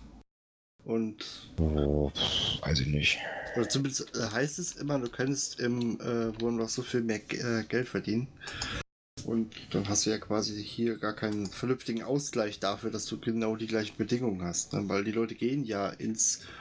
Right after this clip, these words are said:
Speaker 1: Nullsec, weil man dort durch zum Beispiel Ratten oder ähnliches ja mehr Geld verdient als beim, ähm, als wenn man das Ganze im Highsec macht,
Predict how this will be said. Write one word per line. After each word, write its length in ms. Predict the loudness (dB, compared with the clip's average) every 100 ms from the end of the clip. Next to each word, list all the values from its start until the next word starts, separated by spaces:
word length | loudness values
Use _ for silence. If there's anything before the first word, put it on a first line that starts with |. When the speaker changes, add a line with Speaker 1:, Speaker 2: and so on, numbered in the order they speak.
| -14 -4
Speaker 1:
Nullsec, 560 | 0 0 2 0 0
weil 140 | 0 0
man 240 | 0 -2
dort 460 | 0 0 0 -6 -10 -16 -2
durch 380 | 0 0 -2 -14 -16 -2
zum 160 | -2 -2 -8 -6 0
Beispiel 400 | 2 2 -2 0
Ratten 640 | 0 -2 -2 -2 -2 -4
oder 400 | -10 -4 0 2
ähnliches 640 | 2 2 0 0 0 -2 -6 -10 -6 -6 -2
ja 80 | 0
mehr 220 | 2 2
Geld 260 | 0 -2 -4
verdient 520 | -4 -4 -2 -2 -2
als 440 | -2 0 4 4 4
beim, 360 | -2 0 -2 -4
ähm, 540 | 0 2 4 2 2 -2 -6 -16 -16 -16 -20 _ _ _ -6 -2
als 160 | 0
wenn 80 | 2
man 60 | 2
das 180 | 2
Ganze 200 | 0 0
im 100 | 0
Highsec 320 | 0 0 0 -2
macht, 180 | -4